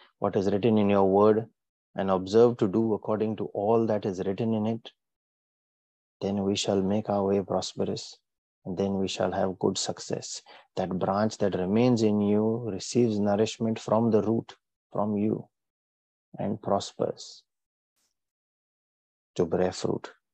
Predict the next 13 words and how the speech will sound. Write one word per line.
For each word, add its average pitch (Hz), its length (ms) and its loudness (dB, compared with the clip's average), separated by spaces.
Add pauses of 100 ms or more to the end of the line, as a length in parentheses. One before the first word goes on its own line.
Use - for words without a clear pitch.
(1160)
Thank 101 240 -6
you, 98 80 -2
Jesus. - 680 -10 (840)
We 87 80 -4
ask 92 320 -4
for 104 100 -2
this 107 240 -2
edification 98 720 -2
in 92 140 -4
our 101 120 -2
spirit 95 360 -4
this - 240 -4
day. - 180 -8